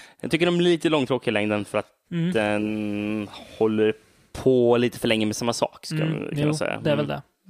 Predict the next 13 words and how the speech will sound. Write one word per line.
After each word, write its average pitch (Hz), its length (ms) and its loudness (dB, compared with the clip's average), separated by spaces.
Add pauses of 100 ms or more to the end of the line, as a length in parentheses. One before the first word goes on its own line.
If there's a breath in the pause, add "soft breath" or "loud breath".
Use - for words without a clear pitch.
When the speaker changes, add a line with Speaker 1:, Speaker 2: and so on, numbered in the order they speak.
(140)
Speaker 2:
Det 156 380 -8
blir 139 160 4
Speaker 1:
Men, - 80 0
Speaker 2:
ju 147 120 -4
så 147 140 -8
Speaker 1:
men 175 120 4
Speaker 2:
med 214 120 0
Speaker 1:
det - 140 0
är - 40 2
bra. 185 180 0 (160)
Speaker 2:
Mm. 208 160 -2 (300)
Mm. - 120 -6
Speaker 1:
Eh, - 140 -8